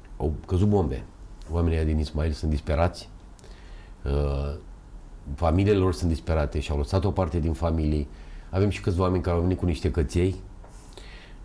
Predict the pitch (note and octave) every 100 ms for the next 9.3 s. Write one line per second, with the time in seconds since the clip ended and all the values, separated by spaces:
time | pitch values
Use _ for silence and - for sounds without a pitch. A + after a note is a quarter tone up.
0 | - D#2 D#2+ D#2+ - - - - - C3
1 | A#2+ A2+ F2+ E2+ E2+ - F2+ E2+ C#2 -
2 | - - G#2+ A#2 - F#2+ F2 - - -
3 | - - - - - F2+ D#2+ - F#2 F#2+
4 | E2+ G2+ A#2+ C#3+ - G2 E2+ - - F2
5 | E2 G#2 F#2 - C3 G#2 - F2+ E2+ G#2+
6 | F#2+ - - A#2+ F#2 E2 D#2+ D2 - -
7 | - - - - - G#2 - A2 A2 F2
8 | E2+ E2 F2+ F#2 G2 D2 G2 G2+ A#2 F#2+
9 | F2 D#2+